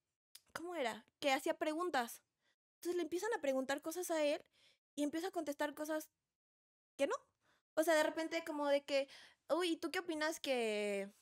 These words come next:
vive en la misma casa que vive su ex?", ¿no? Y entonces él dice como, "No, pues es que yo creo que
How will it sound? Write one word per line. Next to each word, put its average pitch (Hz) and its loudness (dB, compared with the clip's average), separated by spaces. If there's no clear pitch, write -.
vive 262 2
en 247 0
la 220 -2
misma 233 -2
casa 240 -8
que 226 -4
vive 208 -4
su 220 -6
ex?", - -6
¿no? 277 0
Y 285 -4
entonces 277 -2
él 247 0
dice 254 -4
como, 240 -6
"No, 302 -4
pues 311 -12
es 320 -16
que 349 -16
yo 330 -6
creo 277 -4
que 220 -4